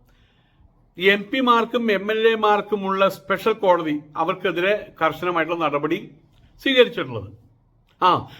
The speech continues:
രണ്ടായിരത്തി നാലില്, അതുപോലെ രണ്ടായിരത്തി ഒമ്പതില് അവർ സമാജ്വാദി പാർട്ടി ടിക്കറ്റിലാണ് മത്സരിച്ചത്. രാംപൂർ എന്നാണ് അവർ ലോക്സഭയിലേക്ക് എത്തിയത്. പിന്നീട് സമാജ്വാദി പാർട്ടി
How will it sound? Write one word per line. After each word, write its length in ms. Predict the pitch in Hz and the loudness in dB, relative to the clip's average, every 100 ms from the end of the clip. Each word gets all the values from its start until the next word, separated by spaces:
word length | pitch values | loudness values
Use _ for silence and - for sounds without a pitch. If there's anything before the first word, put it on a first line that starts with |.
| - | -2
രണ്ടായിരത്തി 640 | 170 190 233 247 262 247 254 | 0 2 2 2 2 -2 -2
നാലില്, 580 | 233 208 220 226 175 156 - | 2 2 2 0 -2 -4 -2
അതുപോലെ 280 | 185 214 214 | 2 4 4
രണ്ടായിരത്തി 720 | 196 202 220 226 233 226 226 | 0 2 2 4 2 0 0
ഒമ്പതില് 720 | 214 180 202 214 180 139 135 - - - - | 2 2 2 2 2 -2 -6 -20 -20 -8 0
അവർ 140 | 190 | 2
സമാജ്വാദി 840 | 202 - 196 214 233 240 220 220 | 2 2 4 4 2 2 2 2
പാർട്ടി 420 | 220 208 202 - 202 | -2 0 0 -2 -8
ടിക്കറ്റിലാണ് 580 | 185 175 190 190 180 | -6 -6 -6 -2 -2
മത്സരിച്ചത്. 760 | 202 247 240 190 151 117 117 165 | 0 0 0 0 -2 -12 -14 -4
രാംപൂർ 640 | 170 190 208 208 214 208 - - - - - 208 | 0 0 0 -2 0 0 -4 -20 -20 -20 -8 -2
എന്നാണ് 220 | 202 196 | 0 2
അവർ 160 | 196 185 | 2 2
ലോക്സഭയിലേക്ക് 680 | 175 180 165 180 180 170 156 | 2 2 2 0 0 0 0
എത്തിയത്. 460 | 143 143 127 - - - _ _ _ _ _ _ _ _ _ _ - | 0 -2 -4 -6 -18 -20 _ _ _ _ _ _ _ _ _ _ -2
പിന്നീട് 440 | 220 226 262 269 269 | 2 4 6 6 4
സമാജ്വാദി 760 | 233 233 254 254 254 240 240 | 4 2 0 2 2 2 0
പാർട്ടി 720 | 247 240 220 202 262 269 - | -2 0 0 -2 -6 -6 -8